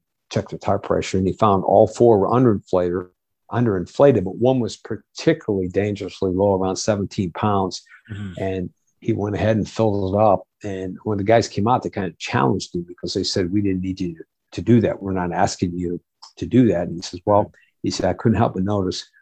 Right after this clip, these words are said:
Speaker 1: So I'm gonna ask for your commitment, is that when you get down to Florida and you've had a good time, before you start back, I want you to check the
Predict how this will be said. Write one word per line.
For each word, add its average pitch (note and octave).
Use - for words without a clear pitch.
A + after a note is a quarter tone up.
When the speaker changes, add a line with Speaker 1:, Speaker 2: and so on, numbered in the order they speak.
Speaker 1:
So G#2
I'm B2
gonna B2+
ask A2
for G2
your A#2
commitment, F2+
is F#2+
that F#2+
when G#2
you A2+
get A2+
down A2+
to B2+
Florida A2
and F#2+
you've F#2
had F#2+
a G#2
good G#2
time, F#2
before A2
you A#2
start G#2+
back, G2
I F#2
want F#2+
you F2+
to E2+
check -
the -